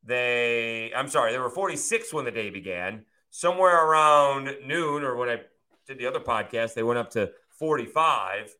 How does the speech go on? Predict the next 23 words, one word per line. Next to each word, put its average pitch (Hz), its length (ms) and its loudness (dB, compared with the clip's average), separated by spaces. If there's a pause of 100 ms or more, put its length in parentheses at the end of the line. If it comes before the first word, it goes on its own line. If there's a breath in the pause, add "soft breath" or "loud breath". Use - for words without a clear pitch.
(360)
and 127 180 -4
then, 127 600 6 (1000)
uh, 98 380 -8 (320)
down 151 300 4
to 156 60 2
forty-seven. 135 760 0
They 123 120 -2
actually 151 340 -4
went 143 160 -8
down 139 180 0
to 123 60 -8
forty-eight 143 760 -6
somewhere 104 380 -6
along 101 300 -2
the 98 60 -6
way, 104 200 -2
and 107 80 -6
now 107 160 0
they're 107 120 -4
back 110 320 -2
up 113 180 -2
to 101 60 -18
forty-seven. 101 720 -8